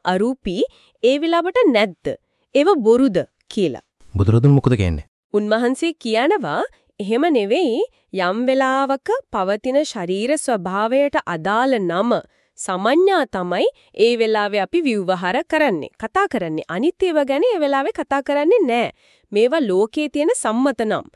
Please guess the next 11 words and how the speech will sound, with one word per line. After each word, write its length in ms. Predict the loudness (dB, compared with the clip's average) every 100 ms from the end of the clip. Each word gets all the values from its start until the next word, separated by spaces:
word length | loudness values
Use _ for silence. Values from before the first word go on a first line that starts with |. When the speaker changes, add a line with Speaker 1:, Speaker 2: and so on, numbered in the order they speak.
| _
Speaker 1:
කතා 340 | -12 -6 -2 -2
කරන 320 | -4 -4 -4
විදි, 360 | -6 -6 -2 -4 -6
sannivedana 720 | -8 -4 -2 -2 -2 -4 -6
ක්‍රම, 280 | 0 0 0 -4 _ _
ලෝක 240 | -2 -2 -2
සමඤ්ඤා, 680 | -6 -4 -2 0 0 0 -2 -6 _ -8
නිරුත්ති, 600 | -2 0 -2 -4 -10 -8 -8 _ _ -6
වෝහාර, 600 | 2 4 4 -2 -4 -4
පඤ්ඤත්ති 640 | -2 2 2 2 -4 -14 -14
විතරයි. 440 | -10 -4 -2 -2